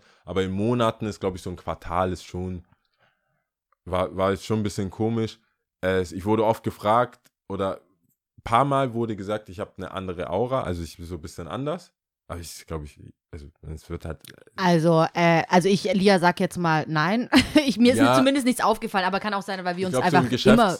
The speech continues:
Speaker 1: ich glaub eher
Speaker 2: regelmäßig auch gehört und gesehen
Speaker 1: Genau.
Speaker 2: haben.
Speaker 1: Ich glaub aber eher so businessmäßig. Also es gibt, äh, es sind viele Sachen, die sind mir einfach egal.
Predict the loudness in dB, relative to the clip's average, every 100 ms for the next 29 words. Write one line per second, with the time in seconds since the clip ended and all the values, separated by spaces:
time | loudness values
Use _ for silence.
0 | _ -10 -4 -2 2 4 4 2 0 -2
1 | -2 0 2 2 0 -2 0 0 0 -2
2 | -6 -8 -10 -4 0 0 0 -2 -4 -4
3 | -4 -2 -6 -4 -6 -6 -8 -10 -6 -4
4 | -4 -6 -10 -14 _ _ _ -20 -20 -20
5 | -20 -20 _ _ _ -20 -10 -8 -4 -2
6 | -2 -2 -6 -8 -12 -12 -14 -16 -14 -14